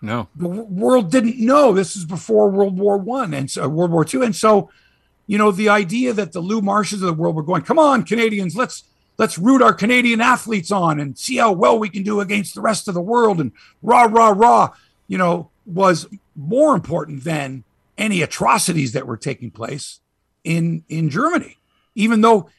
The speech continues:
Speaker 2: his own reporter at the Toronto Star, Halton, was sending back these dispatches as to how terrible it was and had been for three or four years.
Speaker 1: Disgusting. Uh,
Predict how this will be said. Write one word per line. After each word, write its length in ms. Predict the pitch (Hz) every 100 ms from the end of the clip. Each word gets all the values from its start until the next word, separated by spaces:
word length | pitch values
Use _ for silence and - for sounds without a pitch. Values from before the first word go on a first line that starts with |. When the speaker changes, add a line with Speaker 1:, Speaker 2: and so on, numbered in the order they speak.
| -
Speaker 2:
his 220 | 226 208
own 240 | 254 254
reporter 580 | 233 160 302 381 320 220
at 100 | 185
the 60 | 170
Toronto 360 | 196 226 214
Star, 360 | 165 - 302 294
Halton, 480 | - 330 262 196 160 _ _ _
was 160 | 247 170
sending 380 | - 320 302 196
back 260 | 269 311
these 220 | - 202 139
dispatches 680 | 370 - 185 107 101 117
as 120 | 151 151
to 80 |
how 120 | 160 185
terrible 440 | 170 269 294 160
it 80 | 139
was 180 | 127 - _ _ -
and 140 | 196
had 280 | 165 285 240
been 140 | 254
for 180 | 185 180
three 260 | - 269 269
or 60 |
four 240 | 180 185 139
years. 580 | 156 294 320 - - - _ _ _ _ _ _ _ _ _ _ _ _ _ _ _ _ _ _ _ _ _
Speaker 1:
Disgusting. 640 | - - 131 - 101 87 -
Uh, 140 | 123